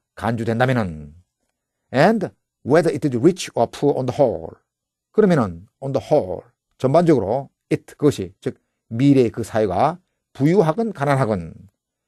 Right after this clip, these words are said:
each wealth will be fairly distributed, 그 사회의 부는 fairly, 공평하게 will be distributed, 분배될 것이며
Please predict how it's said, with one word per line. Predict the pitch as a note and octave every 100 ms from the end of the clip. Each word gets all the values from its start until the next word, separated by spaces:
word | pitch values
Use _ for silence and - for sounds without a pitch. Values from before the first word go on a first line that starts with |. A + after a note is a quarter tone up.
| _ _ -
each | F3+ F3
wealth | D#3+ E3+ G3 - - _ _ -
will | C#3+
be | C#3+
fairly | A#2 - F#3+ G3 F#3 - _ _
distributed, | C3+ - - C#3+ A#2 - - - _ _ _ _ _ _ _
그 | - D3+ D3
사회의 | - B2+ B2+ A2+
부는 | D3 C#3 A#2+ D3 - _ -
fairly, | F#3+ D3+ G2+ - -
공평하게 | G#2+ G2+ A2+ A2 D#3 F3+ - _ _ -
will | A2+ C#3+
be | C#3 E3 - _ _
distributed, | B2+ - - A#2 G2+ - - _ _ _ _ -
분배될 | B2+ F#3 G3
것이며 | D#3+ C3+ A#2 F2 - _